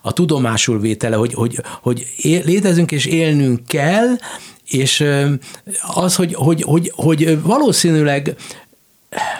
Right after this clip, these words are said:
talán az, az, az, hogy a Szovjetuniónak volt valamilyen olyan nemzeteket összehozó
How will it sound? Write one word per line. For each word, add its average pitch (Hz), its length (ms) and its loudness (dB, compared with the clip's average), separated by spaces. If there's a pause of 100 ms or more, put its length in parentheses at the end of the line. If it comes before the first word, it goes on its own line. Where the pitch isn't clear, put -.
(640)
talán 147 380 0
az, 147 240 0
az, 143 200 0
az, 135 140 -4
hogy 143 200 -4 (260)
a - 80 -8
Szovjetuniónak 131 1160 0
volt 165 280 2
valamilyen 113 800 2
olyan 117 600 0 (540)
nemzeteket 127 840 0 (140)
összehozó 117 960 0